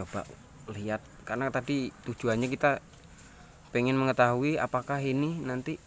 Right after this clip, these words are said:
nyentuh apa enggak. Eh, kita cari di innya dulu ya, in sampai keluar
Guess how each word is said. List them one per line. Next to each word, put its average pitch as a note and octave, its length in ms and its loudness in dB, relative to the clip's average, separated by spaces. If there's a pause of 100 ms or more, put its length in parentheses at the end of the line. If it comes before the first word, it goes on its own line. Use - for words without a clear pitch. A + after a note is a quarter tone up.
(160)
nyentuh C#3 360 -2
apa B2+ 120 2
enggak. G2 260 -4 (2250)
Eh, A2+ 240 -4 (480)
kita G2+ 400 -8
cari G2+ 480 -6 (560)
di A#2 160 -4 (160)
innya G#2+ 240 -4
dulu G2+ 320 -6
ya, F#2 100 -8 (460)
in B2+ 160 -2
sampai A2 320 -6 (960)
keluar G2 400 -10